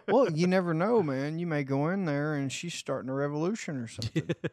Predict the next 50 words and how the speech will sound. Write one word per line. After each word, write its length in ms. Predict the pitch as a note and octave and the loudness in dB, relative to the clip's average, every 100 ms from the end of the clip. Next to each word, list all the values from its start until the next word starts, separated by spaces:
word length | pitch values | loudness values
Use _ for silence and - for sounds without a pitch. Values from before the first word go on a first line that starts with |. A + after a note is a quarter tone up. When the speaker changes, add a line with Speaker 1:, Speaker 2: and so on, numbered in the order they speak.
| - - G#3+ - - | -6 -8 -10 -10 -10
Speaker 1:
And 580 | B2 A2+ A#2 C#3+ - A#2 | -6 -2 0 0 -2 -8
you're 360 | B2 C#3 F3 F#3 | -2 2 2 2
the 160 | C#3+ | 0
fucking 460 | B2+ D3+ C#3+ C#3+ C3+ | -4 -2 -2 -4 -6
first 360 | - C3+ C#3+ - | -4 -6 -4 -2
mate 260 | F#3+ G#3 | 0 0
of 80 | E3+ | -2
her 160 | F3+ F3+ | -4 -4
ship. 340 | - A3 - - | -4 -6 -6 -2
Speaker 2:
I 80 | |
mean, 300 | F#3 D#3 C3+ - | 0 0 0 -4
what 200 | C#3 - | -4 0
kind 160 | F3+ | 2
of 60 | D3 | 6
revolution 500 | C3+ B2 A#2+ B2 A#2 | 6 6 2 2 0
would 80 | A2+ | 0
that 160 | G#2+ | 0
be? 180 | A#2+ A2 | 2 6
"Everybody 300 | C#4 D4 C#4+ | 6 8 4
spin 320 | - D4 E4 | 4 2 2
your 120 | D4 D#4 | 4 8
arms 220 | D4 A#3 | 8 8
faster 380 | C#4+ D4 - C#4 | 8 8 6 2
than 120 | A#3+ | 0
shit. 360 | - D#4 C4+ - B3+ | 4 8 8 8 4
<laughs> 80 | |
We 80 | B3 | 6
gotta 160 | C#4 C4+ | 10 10
get 140 | D4 | 8
a 40 | A#3 | 0
tornado 420 | - C4+ D4+ B3 | 2 8 8 8
sprung 300 | G#3 A3 A#3+ | 2 6 8
Speaker 1:
Well, 40 | |
Speaker 2:
up." 60 | A3+ | 10
Speaker 1:
no, 180 | A#3 G3+ | 10 8
if 200 | E3 - | 4 2
she's 380 | E3 G3 G3+ F3 | 0 -2 0 0
that 420 | C#3+ E3 D#3+ D3 | 6 8 6 2
bent, 220 | C#3 E3 | 0 0
that 220 | D3+ D3+ C#3 | 0 0 0
hell-bent 580 | D#3 D3+ C3+ D#3 D#3 | 0 0 0 -2 -2
on 400 | B2 C#3 C#3 C3 - - | -2 -2 -2 -4 -10 -10
the 240 | C#4+ E4 C#3+ | 0 0 2
area 420 | C#3+ E3+ E3 D3 | 2 4 4 2
needing 400 | C#3 D3+ C#3+ C3+ B2 | 2 0 0 -2 -4
clearing 640 | - F#3+ F#3+ F3+ D3+ D3+ | -8 -4 -4 -2 -4 -6
out, 480 | F3 C#3+ A2+ - - | -6 -6 -8 -14 -8
you 140 | - C3+ | -2 0
Speaker 2:
Yeah. 80 | C3+ | 0
Speaker 1:
know, 200 | C3 | -2